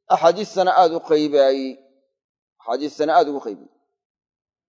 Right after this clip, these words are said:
Markii lagu yidhi markaa wakhtiyada qaarkood saxaabada qaar ku yidhaahdeen, "Intanoo xadiis xaggaad ka keentay?" Wuxuu yidhi, "Idinka waxaa idin mashquuliyey suuqa.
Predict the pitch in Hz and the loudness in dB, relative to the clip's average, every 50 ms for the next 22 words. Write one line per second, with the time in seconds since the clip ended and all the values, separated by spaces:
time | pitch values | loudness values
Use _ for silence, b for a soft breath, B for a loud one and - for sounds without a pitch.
0 | _ _ - - - - 208 208 208 208 202 226 226 214 208 202 202 208 208 196 | _ _ -10 -10 0 2 2 4 4 2 2 0 0 2 2 2 4 2 2 4
1 | - 185 175 170 160 - - 202 202 185 170 156 196 185 180 - 180 175 - 165 | 4 4 4 4 2 2 0 2 2 2 4 6 4 4 4 2 -2 -2 -2 -4
2 | 160 160 170 185 190 180 165 147 170 160 156 - 185 180 170 165 160 165 175 175 | 2 2 2 4 4 0 4 4 4 4 4 -2 -2 2 4 4 4 4 0 -4
3 | 226 339 - - 202 196 185 156 - - 160 165 170 - - 165 151 160 160 - | -6 -10 -2 0 0 2 2 0 0 -2 -4 -6 -6 -10 -8 -6 0 0 -2 0
4 | - 165 143 - 143 123 117 110 - - - _ _ _ _ _ _ _ _ _ | -2 -6 -6 -4 -6 -6 -6 -8 -14 -18 -20 _ _ _ _ _ _ _ _ _
5 | _ _ _ _ _ _ _ _ - 180 160 170 175 175 180 196 208 - 185 190 | _ _ _ _ _ _ _ _ -4 0 0 0 2 2 0 0 0 0 2 2
6 | 190 170 170 180 180 180 180 175 170 160 - - 175 180 175 180 190 190 170 - | 2 4 2 2 0 0 -2 -4 -6 -6 -6 -8 -6 -4 -2 0 -2 -2 -2 -4
7 | - 214 214 180 - 139 107 | -2 -2 -2 -2 -2 -4 -6